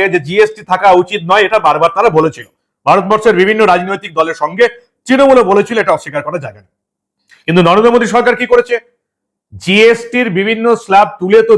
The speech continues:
দিয়েইছে, সমস্ত রকমের জিএসটি কম করে দিয়েছে। যাবতীয় জিএসটি এখন পাঁচ শতাংশে দাঁড়িয়ে গেছে। সমস্ত জিনিসপত্রের দাম বেড়েছে। নবরাত্রি বা আমাদের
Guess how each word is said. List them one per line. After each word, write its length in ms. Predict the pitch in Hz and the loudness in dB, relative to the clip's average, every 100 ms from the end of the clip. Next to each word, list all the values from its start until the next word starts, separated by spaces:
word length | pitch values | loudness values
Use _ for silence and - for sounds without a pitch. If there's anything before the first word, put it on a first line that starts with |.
| 139 | 0
দিয়েইছে, 500 | 175 214 233 - 190 143 170 - _ _ - | 2 2 2 -4 -4 -4 -6 -12 _ _ -2
সমস্ত 440 | 247 294 302 302 | 0 2 0 2
রকমের 360 | 277 254 247 233 160 | 0 2 0 0 0
জিএসটি 340 | 202 214 214 | 0 -2 -2
কম 180 | 170 170 | -6 -6
করে 180 | 135 131 | -6 -14
দিয়েছে। 200 | 110 104 _ _ _ _ _ _ _ _ _ _ _ _ _ - | -16 -20 _ _ _ _ _ _ _ _ _ _ _ _ _ -8
যাবতীয় 480 | 104 202 240 254 269 170 | 0 2 2 2 -2 0
জিএসটি 320 | 247 247 262 | 0 0 0
এখন 180 | 233 262 - | -2 -2 0
পাঁচ 220 | 233 240 - | 0 0 -2
শতাংশে 400 | - 226 226 - 185 160 | -2 0 0 0 -2 -2
দাঁড়িয়ে 220 | 143 127 | -2 -6
গেছে। 160 | 107 _ _ _ _ _ _ _ _ _ | -14 _ _ _ _ _ _ _ _ _
সমস্ত 260 | 147 180 185 | 0 0 2
জিনিসপত্রের 560 | 185 202 202 208 208 196 | 0 0 0 0 0 2
দাম 160 | 196 208 | 2 2
বেড়েছে। 300 | 214 214 214 190 _ _ _ | 0 -2 -4 -12 _ _ _
নবরাত্রি 580 | 139 202 220 214 - 214 208 | 0 2 2 2 -2 -4 0
বা 120 | 196 | 2
আমাদের 280 | 190 196 208 | 2 2 -2